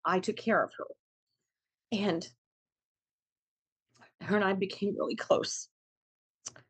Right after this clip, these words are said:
And then I remembered when she was holding me in that s-, situation, that morning she died, sh-, I had felt her holding me, kissing me as a baby. I felt her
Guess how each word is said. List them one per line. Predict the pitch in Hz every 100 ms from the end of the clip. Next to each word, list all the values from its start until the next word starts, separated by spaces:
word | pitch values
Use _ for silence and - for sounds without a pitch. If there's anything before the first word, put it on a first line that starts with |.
| _ _ _ _ _ _ _ _ _ _ _ _ _ _ _ -
And | 208
then | 226 233 - - - - - _ _ _ - -
I | 196
remembered | 214 214 247 240 240 233 - _ _ _ _ _ _ _ -
when | 190
she | -
was | 220 226
holding | 240 240 226
me | 220 208
in | 208
that | 202 202 -
s-, | - - - _
situation, | - 185 220 208 202 - 175
that | 180
morning | 202 208 202
she | 190
died, | 202 196 180 175 - _ _ _ _ _ _ _ _ _ _ _ _ _ _ _ _ _ _ _ _
sh-, | - - -
I | 196
had | 208 240 -
felt | - 240
her | - 214
holding | 220 233 240 233
me, | 240
kissing | 233 220 208 214
me | 226
as | 226 202
a |
baby. | 226 240 233 247 220 _ _ _ _ -
I | 190
felt | 190 214 220
her | - 220 208